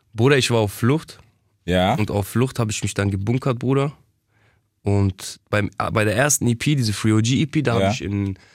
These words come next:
Speaker 1: ähm, da hab ich hier bei A sieben Media aufgenommen.
Speaker 2: Ja, ja, ja.
Speaker 1: Da hab ich mich gebunkert. Das war einfach richtig ekelhafte Zeit, so, Bruder. Kein Handy, kein gar nichts. Da war ich nur im Studio und hab nur gemacht. Ähm,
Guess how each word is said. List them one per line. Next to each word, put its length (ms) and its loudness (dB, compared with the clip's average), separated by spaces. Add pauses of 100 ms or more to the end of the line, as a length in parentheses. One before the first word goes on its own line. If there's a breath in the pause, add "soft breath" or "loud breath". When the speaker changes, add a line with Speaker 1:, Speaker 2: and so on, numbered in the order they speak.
(440 soft breath)
Speaker 1:
ähm, 300 0
da 100 -4
hab 100 -2
ich 100 -4
hier 200 0
bei 140 0
A 140 -2
sieben 200 0
Media 240 2
aufgenommen. 440 -2
Speaker 2:
Ja, 140 4
ja, 180 4
ja. 100 2
Speaker 1:
Da 60 0
hab 80 -6
ich 60 -18
mich 160 -8
gebunkert. 480 -4 (320)
Das 200 -20
war 100 -12
einfach 380 -10
richtig 300 -8
ekelhafte 520 -6
Zeit, 240 -2
so, 140 -12
Bruder. 260 -12 (540 soft breath)
Kein 180 -2
Handy, 240 0
kein 220 -2
gar 160 -2
nichts. 320 -6
Da 100 -8
war 100 -2
ich 120 -8
nur 120 0
im 80 -2
Studio 380 -4
und 560 -18
hab 160 -12
nur 140 0
gemacht. 360 -2 (840 loud breath)
Ähm, 540 2